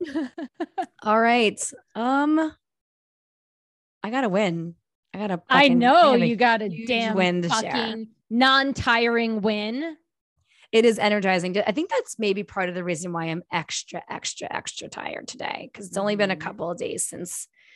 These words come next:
Speaker 2: riding the high of a wonderful weekend. Uh, Adam and I were lucky enough to spend the weekend in Chicago, which we love, the city of Chicago.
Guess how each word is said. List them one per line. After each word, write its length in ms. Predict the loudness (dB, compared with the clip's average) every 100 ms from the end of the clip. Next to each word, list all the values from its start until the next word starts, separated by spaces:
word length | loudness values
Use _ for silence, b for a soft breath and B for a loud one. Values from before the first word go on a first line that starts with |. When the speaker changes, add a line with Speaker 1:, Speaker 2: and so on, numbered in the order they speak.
| b b b
Speaker 2:
riding 320 | 2 2 2
the 80 | -2
high 300 | -2 0 0
of 140 | 0
a 40 | 0
wonderful 440 | 0 0 0 0
weekend. 600 | -2 -2 -2 0 -2 -4 -6 -6
Uh, 240 | -4 -4
Adam 220 | -4 -4 -4
and 80 |
I 180 | -2 -2
were 120 | -4 -4
lucky 300 | -6 -8 -8
enough 240 | -8 -6 -6
to 360 | -4 -2 -4 -6 b b b
spend 240 | -6 -4 -2
the 60 |
weekend 280 | -4 -6 -12
in 60 | -12
Chicago, 680 | -6 0 0 2 0 0
which 240 | 0 -2 -4
we 80 | -4
love, 420 | -2 -2 -2 -6
the 60 |
city 240 | -10 -8 -10
of 60 |
Chicago. 580 | -8 -4 0 2 0 -2